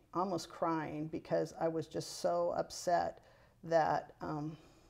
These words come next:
first of all, that we hadn't done better, but yet I had thought we were doing a pretty good job. And so I, I think that what that said to me was that even though I thought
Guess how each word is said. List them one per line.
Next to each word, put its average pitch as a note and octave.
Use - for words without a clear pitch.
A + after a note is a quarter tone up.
first G3+
of F3+
all, E3+
that -
we D#3+
hadn't F3+
done F3
better, E3
but -
yet F3+
I F#3
had F#3+
thought E3+
we E3+
were E3
doing F3
a -
pretty F#3+
good F#3
job. F3
And F3+
so F3
I, F3+
I F#3
think B3
that F3
what G3+
that -
said B3+
to -
me D#3+
was -
that E3+
even A3
though G3+
I F3+
thought -